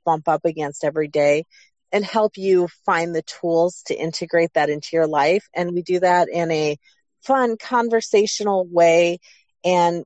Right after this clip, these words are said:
relate real life situations and stories from our own lives into that so that you can see that practical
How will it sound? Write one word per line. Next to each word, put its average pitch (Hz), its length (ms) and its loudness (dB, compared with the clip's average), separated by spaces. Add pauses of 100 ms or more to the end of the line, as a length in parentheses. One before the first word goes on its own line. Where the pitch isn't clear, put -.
relate 185 580 2
real 185 420 2
life 175 280 2
situations 156 1040 -4
and 151 240 -6
stories 185 500 2
from 170 180 -2
our 139 160 -2
own 160 220 -2
lives 151 380 -2
into 147 280 -10
that 139 260 -2
so - 120 -16
that 156 220 -8
you 165 80 -8
can 160 160 -16
see 156 240 -10
that 151 220 -2
practical 151 520 -6